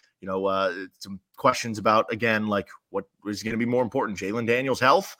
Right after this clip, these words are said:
or the defense's improvement? First, though, this episode is brought to you by Game Time. You might be stressed out trying to find last-minute tickets to whatever you're trying to go to, whether it's a sporting event, whether it's the K U event, whether it's a concert,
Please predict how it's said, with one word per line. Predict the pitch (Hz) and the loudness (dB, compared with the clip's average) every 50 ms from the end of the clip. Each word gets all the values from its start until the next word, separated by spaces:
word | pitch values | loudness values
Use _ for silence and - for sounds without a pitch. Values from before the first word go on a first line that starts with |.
| - - - - _ - | -20 -20 -20 -20 _ -6
or | - | -4
the | 107 107 | -2 0
defense's | 110 127 123 113 - 131 120 104 - 110 104 | 2 2 2 4 4 2 2 0 -2 -2 -2
improvement? | 113 107 101 - 113 110 92 107 107 - | -2 -2 -2 0 -2 0 0 -2 -4 -2
First, | - 147 151 143 - | 2 4 4 4 4
though, | 151 147 | 4 2
this | 127 113 - - | 2 2 4 4
episode | - - - - 143 - | 4 4 4 4 6 6
is | 113 98 | 6 4
brought | - 135 127 127 - - | 4 4 4 4 4 2
to | - 123 | 2 0
you | 120 113 - - _ _ _ _ _ - | 0 0 0 -4 _ _ _ _ _ -2
by | 107 107 113 117 117 113 - - - 101 | 2 4 6 6 6 4 2 -2 -12 -12
Game | - 120 113 120 131 139 120 | -6 -4 -4 -2 -2 -2 -2
Time. | - 127 120 104 98 92 90 82 - _ _ _ _ _ | 0 2 2 2 2 0 -4 -8 -14 _ _ _ _ _
You | - 127 | 2 4
might | 160 180 - | 6 6 6
be | 190 - - - - _ _ _ _ _ _ _ _ _ _ _ - | 4 2 0 -2 -6 _ _ _ _ _ _ _ _ _ _ _ -2
stressed | - 185 185 165 - - | 4 6 6 6 6 6
out | 160 160 160 156 - | 6 8 8 6 6
trying | - 151 147 | 4 2 4
to | 139 | 4
find | - 151 143 131 | 4 4 4 6
last-minute | 127 135 139 135 - 139 139 135 131 - | 6 6 6 6 4 2 0 -2 -2 -2
tickets | - - 131 - 151 143 135 - - - | -4 -4 -4 -2 0 -2 0 -2 -4 -2
to | - 139 127 | 0 0 2
whatever | 120 113 120 120 120 127 | 4 4 4 4 4 4
you're | 131 120 - | 4 2 2
trying | - 135 123 120 | 0 0 0 0
to | 110 | 2
go | 123 127 120 | 0 0 0
to, | - 123 123 | 0 0 0
whether | 117 117 107 113 | 2 0 0 -2
it's | 98 - | -4 -4
a | - | -6
sporting | - - - 135 127 123 120 | -6 -4 -2 -2 0 0 0
event, | 120 120 117 117 107 - | 2 2 2 2 0 -2
whether | 107 107 104 | -4 -4 -4
it's | 101 - - - | -6 -6 -8 -10
the | - | -4
K | - 123 | -2 0
U | 120 113 120 120 | 0 2 2 0
event, | 113 107 120 117 110 101 - - - - - | 0 0 0 0 -2 -2 -6 -14 -20 -10 -4
whether | 107 110 104 110 107 - | -2 0 2 2 2 0
it's | - 104 98 - - - - - - | 0 -2 -2 -2 -4 -4 -2 -2 -2
a | 107 98 95 92 92 90 | -2 -2 -2 -2 -2 -2
concert, | - 127 127 131 127 - 131 123 117 | -2 0 0 0 2 2 0 0 0